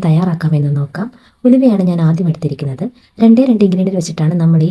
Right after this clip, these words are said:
ഹെയർ കെയർ പാക്ക് തയ്യാറാക്കുന്നത്. ഒരു പാത്രത്തിലേക്ക് നമുക്ക് ആവശ്യമായിട്ടുള്ള ഈ ഉലുവ എടുക്കാം. അതിനുശേഷം നമുക്ക് ഇഞ്ചിയാണ് വേണ്ടത്.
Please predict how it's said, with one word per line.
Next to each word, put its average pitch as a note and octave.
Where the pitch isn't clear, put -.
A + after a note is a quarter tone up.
ഹെയർ D#3+
കെയർ E3+
പാക്ക് D#3+
തയ്യാറാക്കുന്നത്. D3
ഒരു C4
പാത്രത്തിലേക്ക് F3+
നമുക്ക് F3+
ആവശ്യമായിട്ടുള്ള E3
ഈ -
ഉലുവ D3+
എടുക്കാം. D3+
അതിനുശേഷം A#3+
നമുക്ക് D#3+
ഇഞ്ചിയാണ് D#3+
വേണ്ടത്. C#3